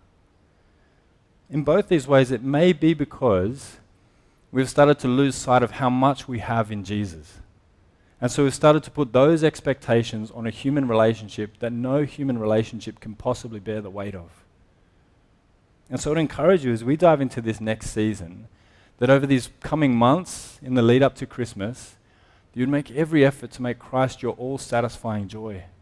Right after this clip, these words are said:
That if it's been the case that over this year, through busyness or distractedness,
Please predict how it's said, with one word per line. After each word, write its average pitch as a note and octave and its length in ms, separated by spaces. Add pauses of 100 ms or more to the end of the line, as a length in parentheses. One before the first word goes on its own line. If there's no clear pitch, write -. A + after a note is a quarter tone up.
(560)
That C#3 80
if C#3+ 80
it's C#3 120
been E3 220
the E3 80
case D3 320
that B2 120
over C3 160
this B2 220
year, C3 320
through A#2+ 200
busyness C3+ 560
or B2+ 120
distractedness, B2 920